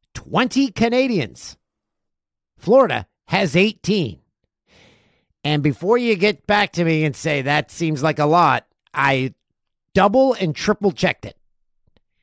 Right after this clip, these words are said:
Vegas has twenty Canadians. Florida has eighteen. N B A finalists set.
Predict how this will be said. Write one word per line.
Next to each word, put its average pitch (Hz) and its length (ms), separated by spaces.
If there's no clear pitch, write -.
Vegas 202 520
has 165 200
twenty 180 400
Canadians. 131 720
Florida 143 460
has 113 200
eighteen. 98 400
N 269 260
B 294 200
A 285 140
finalists 277 600
set. - 520